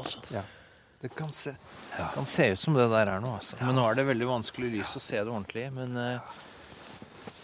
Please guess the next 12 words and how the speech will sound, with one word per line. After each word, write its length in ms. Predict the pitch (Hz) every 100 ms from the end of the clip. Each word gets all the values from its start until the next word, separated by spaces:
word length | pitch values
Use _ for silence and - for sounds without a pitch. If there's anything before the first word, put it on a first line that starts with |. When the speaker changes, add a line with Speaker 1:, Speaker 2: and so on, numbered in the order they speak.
| - - -
Speaker 1:
Ja, 100 | -
det 80 | 78 101
er 40 |
klart 160 | 87 80
det 100 | 80
man 180 | 82 85
må 100 | 90
gjøre 260 | 104 87 90
her 200 | 87 87 76
er 40 | 73
jo 60 | 90
å 40 | 87